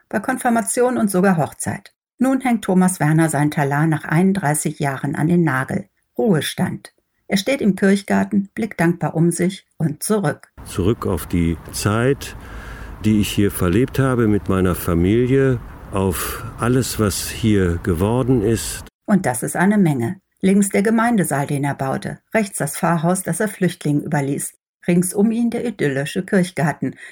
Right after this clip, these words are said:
Speaker 1: den er aus dem Dornröschenschlaf holte, etwa für Gottesdienste, Konzerte,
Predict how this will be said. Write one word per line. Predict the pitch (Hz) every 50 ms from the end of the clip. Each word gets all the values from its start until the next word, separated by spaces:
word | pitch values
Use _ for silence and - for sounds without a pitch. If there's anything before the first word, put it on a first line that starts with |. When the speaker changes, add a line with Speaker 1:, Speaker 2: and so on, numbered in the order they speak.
| - _ _ -
Speaker 1:
den | 208 196
er | 202 -
aus | 226 - -
dem | 262 247
Dornröschenschlaf | 226 233 226 214 202 214 226 226 208 - - 135 131 - - 131 123 131 - -
holte, | - 139 120 101 - - 90 - _ _ _ _ _
etwa | - 185 - - 120
für | 113 - 113 104
Gottesdienste, | - 160 185 - 190 - - 202 196 202 196 - 214 202 202 -
Konzerte, | - 196 190 190 - 170 143 147 - - - 202 196